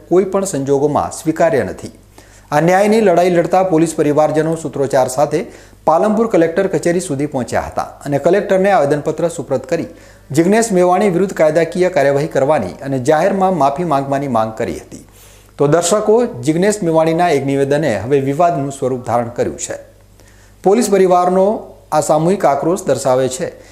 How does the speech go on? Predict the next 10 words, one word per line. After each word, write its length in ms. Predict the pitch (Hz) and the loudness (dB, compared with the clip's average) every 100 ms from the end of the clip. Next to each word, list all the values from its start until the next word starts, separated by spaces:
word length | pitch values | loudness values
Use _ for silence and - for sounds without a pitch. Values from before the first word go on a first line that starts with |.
| - - | -10 0
કે 100 | 151 | 2
જાહેર 300 | 170 196 226 | 4 2 2
જીવનમાં 420 | 185 190 185 196 | 2 2 4 2
નેતાઓએ 460 | 165 160 165 175 | 2 2 4 4
પોતાના 360 | 185 165 151 143 | 0 0 0 0
શબ્દોની 480 | 139 143 147 147 156 | -2 -2 0 -2 -4
ગંભીરતા 540 | 131 123 156 160 131 | -8 -4 -4 0 0
સમજવી 540 | 135 139 139 123 117 120 | 0 -4 -6 -6 -8 -4
આવશ્યક 500 | - - - 107 - | -4 -2 -4 -8 -8
છે. 160 | - | -12